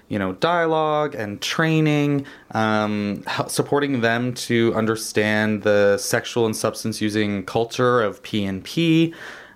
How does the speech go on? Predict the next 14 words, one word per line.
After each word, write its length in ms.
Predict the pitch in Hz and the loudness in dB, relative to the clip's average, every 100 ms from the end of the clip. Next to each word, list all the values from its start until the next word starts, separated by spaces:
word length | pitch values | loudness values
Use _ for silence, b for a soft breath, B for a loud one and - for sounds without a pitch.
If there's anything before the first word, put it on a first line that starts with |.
| - | -2
Um, 1160 | 107 107 107 107 107 107 107 107 107 - - - | 0 2 2 0 0 -2 -2 -4 -6 -8 -10 -4
on 120 | 117 | 0
the 80 | 120 | 2
other 160 | 135 | 2
side 300 | 147 - 143 | 0 0 0
of 80 | 139 | 0
things, 520 | 139 143 143 139 135 | 0 0 0 0 -2
for 760 | - - 117 110 110 101 - - | -2 0 2 2 2 -2 -6 -8
more 260 | 110 117 107 | -2 0 0
community 500 | - 120 131 135 127 | 0 2 4 4 2
facing, 540 | 127 127 123 127 123 | 2 0 2 0 2
we're 320 | 107 104 104 | 4 4 2
developing 680 | 104 107 107 110 110 107 104 - | 0 0 2 0 0 0 0 0
a, 400 | 95 95 90 | 0 2 2